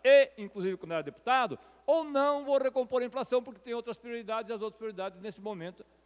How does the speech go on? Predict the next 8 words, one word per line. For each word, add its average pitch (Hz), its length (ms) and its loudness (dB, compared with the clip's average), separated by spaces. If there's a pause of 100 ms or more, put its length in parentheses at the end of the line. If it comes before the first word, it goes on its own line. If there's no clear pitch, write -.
(400)
são 214 480 0 (380)
mais 196 220 0
urgentes." 226 640 -4 (920)
E, 285 60 -4
obviamente, 208 480 -2
que 214 80 -4
esse 185 160 -6
discurso 175 720 0